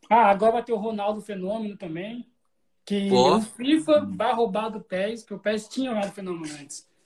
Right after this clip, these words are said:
Speaker 1: Tinha o Ronaldo Fenômeno e o Adriano. Agora o fifa vai pegar o Adriano e o Ronaldo Fenômeno.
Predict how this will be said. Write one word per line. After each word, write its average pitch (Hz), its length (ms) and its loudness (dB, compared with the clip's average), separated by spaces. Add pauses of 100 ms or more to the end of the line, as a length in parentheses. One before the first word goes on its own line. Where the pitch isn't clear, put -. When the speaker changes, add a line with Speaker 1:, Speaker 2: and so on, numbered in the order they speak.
(320)
Speaker 1:
Tinha 202 160 4
o 208 40 6
Ronaldo 208 180 2
Fenômeno 240 420 -2
e 240 140 -2
o 247 80 2
Adriano. 214 560 0
Agora 180 240 -4
o 196 60 -6
fifa 202 280 -8
vai 202 160 2
pegar 202 300 2
o 202 60 8
Adriano 214 760 -2
e 233 80 -12
o 247 60 -6
Ronaldo 240 260 -8
Fenômeno. 196 540 -12